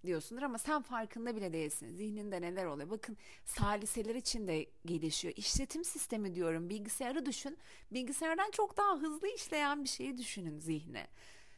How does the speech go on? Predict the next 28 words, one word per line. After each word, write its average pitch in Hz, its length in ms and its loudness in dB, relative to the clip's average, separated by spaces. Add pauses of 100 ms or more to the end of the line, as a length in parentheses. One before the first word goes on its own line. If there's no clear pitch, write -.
(180)
Ve 349 200 0 (1000)
sen 294 280 4
farkında 302 600 2
bile 349 240 2
değilsindir 185 640 4
belki. 175 360 2
Senin 302 520 2 (400)
babanla 254 580 8
annenin 240 400 4
arasında 226 460 0
bir 220 40 -2
şey 254 200 2
olmuştur. 208 640 2 (480)
Ee, 196 460 6
bir 214 120 0
kadın 262 400 2
vardır. 220 340 6
Kadının, 254 560 2 (380)
kadın 254 260 0
mini 254 220 2
etekle 233 440 2
geziyormuştur. 165 760 2
Senin 254 320 0
aslında 247 380 2
mini 240 180 2
etek 233 380 2
giyenlerle 226 640 6
ilgili 202 540 4